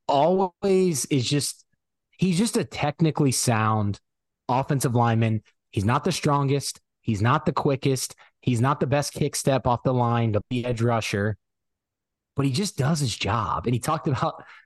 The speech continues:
he talked about after practice how Coach Dickey tells them to play like a fist, no weak links. Jake Springfield embodies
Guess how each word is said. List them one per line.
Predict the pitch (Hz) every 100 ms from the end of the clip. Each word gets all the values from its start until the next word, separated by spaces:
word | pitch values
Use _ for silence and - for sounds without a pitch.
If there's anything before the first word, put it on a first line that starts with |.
| _
he | - 196
talked | 175 160
about | 147 135
after | 135
practice | 113 127 131 120
how | - 117
Coach | - 123 -
Dickey | 139 131
tells | 123 135 123 104
them | 120 113 104 - - _
to | -
play | - 139
like | 143 135
a | 127
fist, | - 123 151 - - - _ _ _ -
no | 123 135
weak | 135 139 -
links. | 123 143 175 - - - _ _ _ _ _ _ _
Jake | 110 185 190
Springfield | - 160 151 151 131 117
embodies | 127 117 90 104 123 113 90 - - -